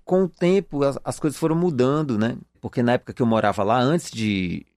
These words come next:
de querer ir pra São Paulo, antes de vir pra tentar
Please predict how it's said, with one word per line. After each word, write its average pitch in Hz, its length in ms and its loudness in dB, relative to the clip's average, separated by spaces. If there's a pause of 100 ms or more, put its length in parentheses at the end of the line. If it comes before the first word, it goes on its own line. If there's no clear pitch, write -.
(180)
de - 140 -16
querer 104 320 0
ir 107 120 2
pra 98 160 -4
São 110 200 -10
Paulo, 107 320 -2
antes 101 180 -6
de 98 100 -8
vir 101 380 -2
pra 90 200 -8
tentar 87 600 -10